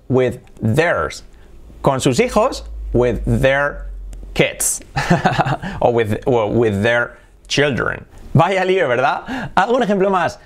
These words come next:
El mío está contigo. Mine is with you. El tuyo está con el de ellas. So, yours is with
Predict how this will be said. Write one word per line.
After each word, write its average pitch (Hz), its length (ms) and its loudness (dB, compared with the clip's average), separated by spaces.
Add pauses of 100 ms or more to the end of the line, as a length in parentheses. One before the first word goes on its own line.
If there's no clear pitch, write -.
(320)
El 202 180 2
mío 254 520 0 (200)
está 180 680 0
contigo. 156 580 0 (120)
Mine 160 640 0 (160)
is 139 420 0 (220)
with 120 400 2 (240)
you. 107 340 0 (1400)
El - 200 0
tuyo 143 600 2 (200)
está 107 580 -2 (380)
con 196 460 2 (140)
el 202 220 2
de 269 120 4
ellas. - 440 -2 (640)
So, - 180 2
yours 160 680 0 (400)
is 135 420 0 (680)
with 123 440 2